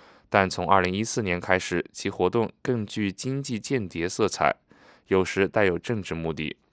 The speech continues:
火眼公司说，该公司以相当大的把握评断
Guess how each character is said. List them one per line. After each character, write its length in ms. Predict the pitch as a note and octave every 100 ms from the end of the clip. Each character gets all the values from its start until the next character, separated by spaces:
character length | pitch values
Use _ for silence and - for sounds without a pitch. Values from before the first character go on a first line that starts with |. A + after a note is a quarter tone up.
| _ _ _ _ _ _ _ _ _ - _ _ _ _
火 140 | - G2+
眼 100 | F#2
公 140 | G2
司 160 | F#2+ G#2
说， 260 | G#2 G#2+ -
该 180 | - B2
公 180 | B2+ C#3
司 240 | - C3+ -
以 140 | F#2+
相 340 | F2+ - B2+ C3
当 180 | C3+ C#3
大 160 | C#3
的 60 | A2
把 220 | F2+ E2
握 160 | F2+ F#2+
评 240 | - F2+
断 180 | G#2